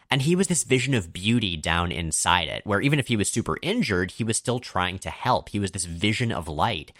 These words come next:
And she sort of fixated on him and then kept thinking about him when she was in another dimension growing up for a while. Long story. And so now that she's here, now that she's around the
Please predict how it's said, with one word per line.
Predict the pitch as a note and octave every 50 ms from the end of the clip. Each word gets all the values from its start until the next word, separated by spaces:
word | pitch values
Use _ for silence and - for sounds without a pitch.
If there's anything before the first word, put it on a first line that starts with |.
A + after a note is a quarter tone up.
| - - - - _ _ _ _ _ _ -
And | A#2 A#2 A2+ A2+ A2 G2 G2 - _ _ _ _
she | - - - - - - - - D2+ D2+ E2 F2 F2
sort | - - - - E2+ E2 F2 G2 A2+
of | A2+ - -
fixated | - - - - - - A#3 G#3+ C#3+ C#3
on | - A1+ B1+
him | - - - - - -
and | - G#2 G2+
then | G#2+ G#2+ -
kept | - - - C3+ - - -
thinking | - C3+ F3 - G#3 E3
about | A2+ E2 F2+ D#2+ D#2
him | D#2 E2 F#2+
when | A2 G#2+
she | F#2+ - E2
was | E2+ F2 E2
in | E2+ E2 E2+
another | F2 F2 E2 E2 D#2+
dimension | D2+ D#2+ F2 F2+ F2 - - F2
growing | D2+ - C#2+ D2+ D2+ D2+
up | D2 -
for | - F2 D#2+
a | D#2
while. | D2+ C#2+ C2+ C2+ C#2+ D#2 D#2+ E2+ E2
Long | D2 E2 E2+ D2+ C#2+ C#2+
story. | - - - A#2+ D3+ C#3+ F#2 E2+ G2 A#2 - - - - - - - _ _ _
And | - C3+ C3+
so | - D3
now | C3 B2 C#3
that | D3+ D3+
she's | - - G2 - -
here, | - F#3+ G3
now | C3 G#2 A#2+
that | C#3 -
she's | - C#3 G#2+
around | F#2 D#2+ D2+ C#2+ - D#2+ G2+ B2 D3 D3+ A#2
the | - F#2+ -